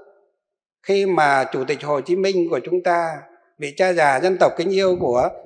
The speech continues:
Việt Nam chúng ta, trên đường đi gì? Đi tìm đường cứu nước, chúng ta biết có những một thời gian chúng ta biết bác là gì ạ?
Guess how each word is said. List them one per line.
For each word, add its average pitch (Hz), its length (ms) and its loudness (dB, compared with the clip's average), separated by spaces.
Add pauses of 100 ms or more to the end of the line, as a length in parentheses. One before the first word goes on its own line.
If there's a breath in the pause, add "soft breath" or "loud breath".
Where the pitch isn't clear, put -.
Việt 151 120 -6
Nam 175 220 0
chúng 180 140 0
ta, 180 300 0 (1200)
trên 202 220 2
đường 147 220 4
đi 190 180 4
gì? 131 180 -2 (1000)
Đi 185 140 0
tìm 165 220 0
đường 143 200 0
cứu 185 160 0
nước, 220 200 0
chúng 196 160 -4
ta 190 120 4
biết 202 260 0
có 180 200 4
những 226 180 -2
một 170 160 2
thời 143 140 -4
gian 185 300 2 (720)
chúng 190 100 -2
ta 196 120 4
biết 214 220 0
bác 208 200 0
là 185 80 0
gì 160 120 -4
ạ? 160 200 0